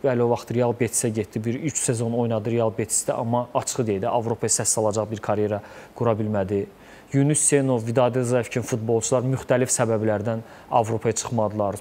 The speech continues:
Bir sonraki nəsil gəldi, Zaur Tağzadə kimi futbolçuları Fuad Musayev baha qiymət qoymaqla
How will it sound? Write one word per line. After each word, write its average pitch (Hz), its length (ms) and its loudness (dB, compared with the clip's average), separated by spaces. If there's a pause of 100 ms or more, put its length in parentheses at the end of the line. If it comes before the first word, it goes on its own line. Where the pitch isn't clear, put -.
Bir 156 140 4
sonraki 139 400 2
nəsil 120 300 0
gəldi, 117 260 2
Zaur 117 320 2
Tağzadə 113 540 2 (140)
kimi 117 200 -2
futbolçuları 113 680 0 (260)
Fuad 123 320 2
Musayev 113 420 0
baha 113 160 4
qiymət 110 380 0
qoymaqla 110 400 2